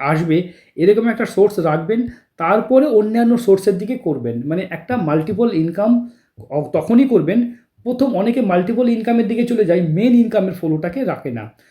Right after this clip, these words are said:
আপনাকে মেইন ইনকামটা রাখতে হবে। আপনি সোশ্যাল মিডিয়া থেকে বা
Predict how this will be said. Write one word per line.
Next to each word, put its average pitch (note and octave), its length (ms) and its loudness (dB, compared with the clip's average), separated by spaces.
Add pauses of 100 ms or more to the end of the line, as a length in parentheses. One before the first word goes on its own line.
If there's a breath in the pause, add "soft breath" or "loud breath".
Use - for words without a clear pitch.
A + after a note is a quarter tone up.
(200 soft breath)
আপনাকে G3 300 0
মেইন G3 340 2
ইনকামটা G#3 440 0
রাখতে D#3+ 260 -2
হবে। B2 260 -4 (280 soft breath)
আপনি F#3 200 -4
সোশ্যাল G#3+ 300 2
মিডিয়া G#3 220 0
থেকে G3 320 2
বা F3+ 320 -2